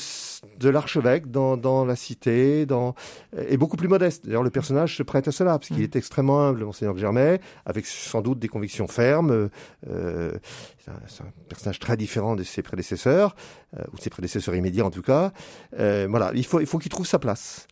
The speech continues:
Speaker 1: Et, et c'est une invitation, c'est, c'est un peu comme l'histoire en fait de la France, euh, euh, dans le Pacifique. C'est-à-dire que la France n'est plus une grande puissance. Elle a été une grande puissance, coloniale, puis post-coloniale. Aujourd'hui, elle n'est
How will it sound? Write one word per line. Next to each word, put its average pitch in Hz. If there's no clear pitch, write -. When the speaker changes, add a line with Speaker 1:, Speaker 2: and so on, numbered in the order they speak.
Speaker 1:
Et, 151
et 175
c'est -
une 190
invitation, 202
c'est, 269
c'est 269
un 254
peu 262
comme 170
l'histoire 143
en 123
fait 113
de 98
la 98
France, -
euh, 90
euh, 87
dans 98
le 95
Pacifique. 151
C'est-à-dire 139
que 147
la 131
France 208
n'est 180
plus 208
une 190
grande 127
puissance. 120
Elle 151
a 175
été 220
une 180
grande 123
puissance, 127
coloniale, 131
puis 123
post-coloniale. 127
Aujourd'hui, 120
elle 113
n'est 135